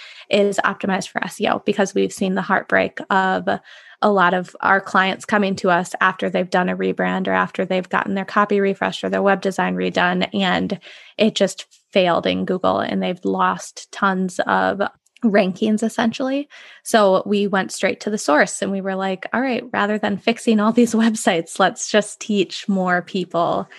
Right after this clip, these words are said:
how to infuse these strategies into their business." We launch that a couple times a year and we're in the middle of one right now. So if we do another one, it will be coming in the fall. Then, yeah, we do a lot of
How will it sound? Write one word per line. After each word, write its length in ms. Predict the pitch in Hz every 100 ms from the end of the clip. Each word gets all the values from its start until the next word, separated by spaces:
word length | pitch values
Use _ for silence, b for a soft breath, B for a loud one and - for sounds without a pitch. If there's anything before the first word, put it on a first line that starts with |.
| B B
how 200 | - 196
to 180 | 190 202
infuse 400 | 190 185 - -
these 180 | - -
strategies 500 | - - 214 - -
into 220 | 233 -
their 140 | -
business." 440 | - - - - -
We 140 | - 220
launch 340 | 214 185 190
that 160 | - 220
a 60 | 233
couple 240 | 202 196
times 320 | 202 202 196
a 40 | 202
year 600 | 180 190 170 180 214 -
and 320 | 202 190 185
we're 100 | 185
in 140 | 180 190
the 80 | 185
middle 260 | 196 214
of 80 | 214
one 160 | 202 202
right 180 | 190
now. 260 | - 170 202
So 440 | 233 196 185 185 -
if 200 | 196 -
we 140 | 190
do 340 | 185 190 180 185
another 460 | - 185 180 180 180
one, 180 | 185 220
it 100 | 269
will 120 | 196
be 80 | 196
coming 300 | - 190 190
in 100 | 202
the 160 | 254 _
fall. 500 | - 170 - - 254 311 B B B B 226
Then, 480 | 226 214 214 208 -
yeah, 300 | 220 330 226
we 180 | 202
do 260 | 214 247 254
a 140 | -
lot 340 | 220 196 202 -
of 180 | 220 196